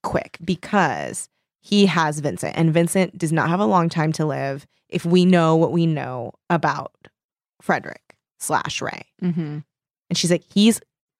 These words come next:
Speaker 1: cuckoo. He's going to, like, kill Vincent." And she's like, "So what you're gonna do is," she's like, Remember when you were feeling, like, really weird when your head was right next to Vincent's head. And he's like, "Oh my God, yes." And she's like, "Okay, that wasn't a heart thing. You guys are the same person.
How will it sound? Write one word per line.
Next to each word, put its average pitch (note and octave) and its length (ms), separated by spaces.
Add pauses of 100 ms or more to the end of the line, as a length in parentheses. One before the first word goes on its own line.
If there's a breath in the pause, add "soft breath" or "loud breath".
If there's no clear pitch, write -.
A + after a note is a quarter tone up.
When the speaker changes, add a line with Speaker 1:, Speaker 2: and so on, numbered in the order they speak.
(160)
Speaker 1:
cuckoo. - 420
He's F3+ 300
going F3+ 320
to, D#3 520
like, - 440
kill D#3 240
Vincent." - 420 (320)
And F#3 120
she's F3 100
like, F3 100
"So - 120
what F3 140
you're A3+ 100
gonna C4 140
do F3 200
is," C#3+ 300
she's - 120
like, F3 160
Remember F3+ 300
when F#4+ 140
you G4+ 100
were G4+ 60
feeling, A3+ 260
like, G#3 160
really E3+ 220
weird C#3+ 320
when F3 80
your F3 100
head D#3+ 260
was D3+ 160
right - 160
next - 280
to - 260 (580)
Vincent's E3+ 340
head. - 180
And D#3+ 80
he's D#3+ 140
like, D3 160
"Oh D#3+ 60
my D3+ 120
God, D2+ 400
yes." - 400
And F3 120
she's D#3+ 160
like, - 160
"Okay, E3 400
that - 140
wasn't D#3+ 220
a A3 40
heart G#3 200
thing. F#3 360
You D#3 200
guys F3 220
are G#3 120
the A3 60
same A#3 180
person. E3+ 500